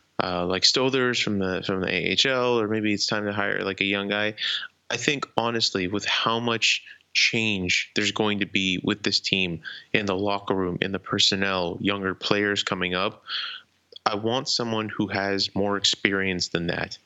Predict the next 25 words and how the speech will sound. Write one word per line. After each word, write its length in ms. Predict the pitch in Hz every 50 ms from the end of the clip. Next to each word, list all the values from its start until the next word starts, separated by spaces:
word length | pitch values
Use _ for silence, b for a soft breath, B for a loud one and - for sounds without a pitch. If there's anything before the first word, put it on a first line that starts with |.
| _ _
I'm 80 | 117 117
not 120 | 123 127
talking 200 | 135 139 131 127
about 200 | 127 127 120 117
an 140 | 113 110 -
old 480 | - 107 107 107 107 113 117 110 110 113 B B B B B B B B
h-, 120 | B B
hand 500 | - - - 117 104 110 110 110 110 107
to 100 | - 110
kinda 280 | 104 - 101 95 95 92
guide 380 | 95 98 95 95 98 98 -
things, 280 | - - 85 87 90 98
and 200 | 95 98 98 95
I 140 | 95 104 107
don't 180 | 110 117 117 110
see 120 | - 123
McClellan 500 | 113 104 95 - - 117 104 104 95 95
that 160 | 92 90 78
way 140 | 73 92 87
at 80 | 90 98
all. 200 | 98 87 85 82
Despite 340 | - 92 - - 104 104 104
all 160 | 104 101 104
his 80 | 98
experience, 480 | 98 92 - - - 123 117 110 104 95